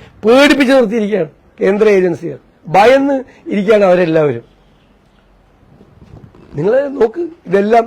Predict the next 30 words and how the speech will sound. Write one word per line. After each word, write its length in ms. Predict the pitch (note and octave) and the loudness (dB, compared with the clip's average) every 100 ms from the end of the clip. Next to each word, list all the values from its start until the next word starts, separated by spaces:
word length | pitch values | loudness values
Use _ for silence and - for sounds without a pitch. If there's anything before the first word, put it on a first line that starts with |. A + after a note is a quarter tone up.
| G#3+ | -2
സംസ്ഥാനത്തൂടെ, 580 | F3+ D#3 A3+ A#3 A#3+ A#3+ - - | -4 -2 -2 -2 -4 -6 -10 -18
ഇത് 100 | - F#3 | -6 -2
ഞങ്ങൾ 180 | F#3+ A#3 B3 | 2 4 4
പറഞ്ഞാലല്ല, 440 | B3 C4 C#4 C4 E3 F#3 | 4 2 2 0 -4 -4
സി 100 | F3 - | -8 -6
പി 80 | C4 | -4
എം 60 | B3+ | 0
നേതാക്കളെന്ന് 500 | A#3 A#3+ A#3+ C4 C4 | 2 2 0 0 0
പറഞ്ഞാലല്ലേ. 420 | C4 B3 C4+ G#3 D3 _ _ _ _ _ _ _ _ _ _ _ _ _ _ - | -2 -2 -2 -4 -10 _ _ _ _ _ _ _ _ _ _ _ _ _ _ -8
അവര് 180 | B3+ A#3+ | -4 2
തന്നെയല്ലേ 280 | C#4 C#4+ C#4 C4 | 4 4 4 4
പറഞ്ഞത്, 240 | B3 A#3+ A3 | 2 2 2
ഈനാമ്പേച്ചിയുടെ 500 | A3+ A#3 F#3+ A#3 A#3 | 4 2 0 2 2
കാര്യം 220 | A3+ A3+ A3 | 2 0 -4
പറഞ്ഞത്, 220 | A3 A3+ | -4 -2
മരപ്പട്ടിയുടെ 420 | A3 G3+ G3+ A3 A3 | -2 -2 -6 -4 -2
കാര്യം 200 | G#3+ G#3 G3+ | 0 0 -4
പറഞ്ഞത്, 280 | G3+ A3 G#3+ _ _ _ _ _ - | -6 -6 -10 _ _ _ _ _ -8
നീരാളി, 500 | F#3 G#3+ A3 G3 F#3 G3 _ _ _ _ _ _ _ _ _ _ F#3 | -4 2 2 2 0 -8 _ _ _ _ _ _ _ _ _ _ -4
കൊടി 180 | F#3 A#3 | 2 2
ഉണ്ടാവില്ല, 360 | G3+ F#3+ F#3 F#3 F3+ | 4 2 2 -2 -6
ചിഹ്നം 240 | F3+ G#3 G#3 | -4 -2 0
ഉണ്ടാവില്ല, 320 | G3 F#3+ F#3 F3+ | 2 2 0 -2
ആ 20 | G3 | -4
സ്ഥിതിയിലേക്ക് 560 | A3+ E3+ A3 A#3+ C#4 A3 | -10 -8 -6 -8 -10 -12
സി 80 | G#3 G#3 | -12 -10
പി 80 | C4 | -12
എം 60 | C4 | -6
തകർന്നു. 360 | A#3 A3+ A3+ G#3+ - _ _ - | -6 -4 -4 -8 -10 _ _ -4
തകർച്ചയ്ക്ക് 420 | E3 G3+ A3 A3+ | 0 2 0 0